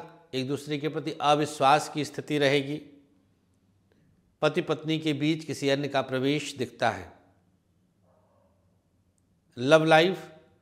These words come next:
संकेत अच्छे दे रहा है, यहाँ पर स्थिति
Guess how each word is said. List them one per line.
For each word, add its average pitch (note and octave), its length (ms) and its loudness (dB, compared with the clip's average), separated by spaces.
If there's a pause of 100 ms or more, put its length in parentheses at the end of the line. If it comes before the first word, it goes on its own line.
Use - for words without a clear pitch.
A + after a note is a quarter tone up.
(800)
संकेत D3+ 500 -2
अच्छे D3+ 260 0
दे A#2 140 0
रहा G2 200 -6
है, - 180 -16 (1800)
यहाँ C3+ 240 0
पर D3+ 260 -2
स्थिति D#3+ 400 -2